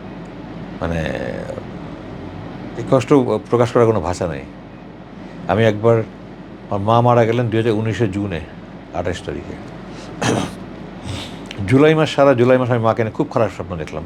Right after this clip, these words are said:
তখনই আমার মনের মধ্যে একটু, আহ, খটকা লাগলো এবং মাকে নিয়ে বেশ অনেকগুলো, প্রতি সপ্তাহে একটা দুইটা করে স্বপ্ন দেখলাম।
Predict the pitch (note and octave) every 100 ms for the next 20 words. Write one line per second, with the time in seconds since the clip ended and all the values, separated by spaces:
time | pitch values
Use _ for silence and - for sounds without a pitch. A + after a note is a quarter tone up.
0 | F#2 B2 C#3 B2 A2 G#2 F#2+ F2+ E2+ G2
1 | E2+ - - - - - - - - C#2+
2 | C#2 - - E2+ D2 D2+ F2 F#2 F#2+ -
3 | - - F#2 G#2 G2+ G2 A2+ A2 G#2+ G#2
4 | F#2+ - - - - - - C#3+ - D3
5 | D3+ A#2+ F#2+ F#2+ C#3 B2 D3 D3 B2 A#2
6 | A2 G#2+ G2 G#2 F#2+ F2 E2+ F2+